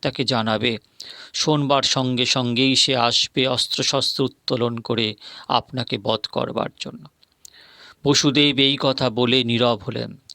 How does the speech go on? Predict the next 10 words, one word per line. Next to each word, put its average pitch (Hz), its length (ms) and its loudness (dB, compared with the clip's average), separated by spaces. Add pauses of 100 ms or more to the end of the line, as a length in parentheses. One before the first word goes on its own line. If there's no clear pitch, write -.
(400)
তখন 147 360 0
দেবী 196 520 2 (560)
দেবকী 156 540 4
পরম 196 440 6
পুরুষের 175 420 4
লক্ষণযুক্ত 151 920 0
পুত্রকে 135 760 0
দর্শন 160 500 2
করে 131 220 0
খুব 143 220 0